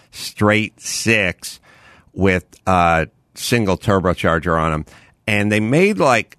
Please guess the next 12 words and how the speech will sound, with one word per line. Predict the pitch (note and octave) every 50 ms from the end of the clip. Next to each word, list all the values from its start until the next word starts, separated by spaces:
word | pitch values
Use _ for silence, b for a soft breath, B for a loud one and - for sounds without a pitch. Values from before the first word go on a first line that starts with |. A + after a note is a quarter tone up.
| _ -
I | - G#2+
think | G#2 - - F#3+ G3 G3+ -
four | - - - D3 C3+ C3+ C3
of | A#2+
those | G#2 G2 F#2 -
cars. | - - - F2 D#2+ B1+ G1+ - -
Like, | E2+ E2+ - _
two | - - C#3 D3+ E3+
of | E3 D3
'em | D3+ C3+ B2 A2
were | G2+ G2 F#2 F2 F2 - _ _ -
partial | - - A#2 A#2 A2+ - - G#2+ G2